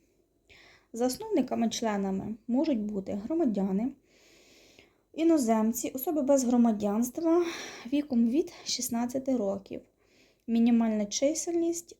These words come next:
три особи. Рішення про створення установчими зборами. Е, доступ до виробничого кооперативу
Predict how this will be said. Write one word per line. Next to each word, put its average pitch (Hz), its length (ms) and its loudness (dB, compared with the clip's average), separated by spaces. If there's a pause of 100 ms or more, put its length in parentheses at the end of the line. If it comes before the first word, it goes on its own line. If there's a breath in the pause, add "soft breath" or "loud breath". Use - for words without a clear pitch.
три 226 180 -2
особи. 208 640 -4 (800 soft breath)
Рішення 247 540 0
про 208 240 -4
створення 339 800 -2 (680)
установчими 240 720 0
зборами. 190 640 -4 (1900 loud breath)
Е, 202 540 0 (440 soft breath)
доступ 269 480 -2
до 233 400 0 (180)
виробничого 226 640 -2
кооперативу 254 880 -6